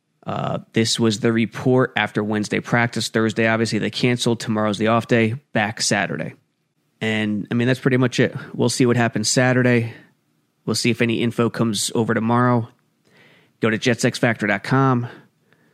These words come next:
Uh, Nanny has got something up about Le'Veon Bell's week one performance against the Bills last year. It's film.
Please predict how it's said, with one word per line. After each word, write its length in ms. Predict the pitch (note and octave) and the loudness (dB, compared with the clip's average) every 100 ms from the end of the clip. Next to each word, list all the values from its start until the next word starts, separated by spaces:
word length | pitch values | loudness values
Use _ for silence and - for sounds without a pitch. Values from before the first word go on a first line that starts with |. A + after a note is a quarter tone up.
| _ _ _ _ _ _ - | _ _ _ _ _ _ -8
Uh, 220 | - D#2+ E2 | -6 -4 -2
Nanny 340 | B2 C3+ D3 | 2 4 4
has 120 | A#2 | 2
got 160 | A#2+ A2+ | 0 0
something 260 | B2+ B2 | 0 2
up 120 | A#2 A2+ | 0 0
about 280 | G2+ G#2+ | -2 0
Le'Veon 440 | F#2+ A#2 A#2 G#2+ G2 | 2 2 2 2 0
Bell's 420 | A2+ A2+ G#2+ G2+ | 2 2 0 -2
week 280 | G#2 A2 - | -4 -4 -2
one 160 | A2 | -4
performance 480 | G#2+ G#2 A#2 A2+ G#2 | -4 -2 0 0 -2
against 200 | - G#2 | -4 -6
the 60 | G2 | -6
Bills 300 | A2+ A2 G2 | -2 -2 -2
last 300 | G#2 G#2 - | -4 -4 -6
year. 240 | G#2 G2+ _ _ _ _ _ | -6 -6 _ _ _ _ _
It's 180 | C3 - | -10 -8
film. 420 | - A#2 G#2+ G#2 | -2 0 0 -4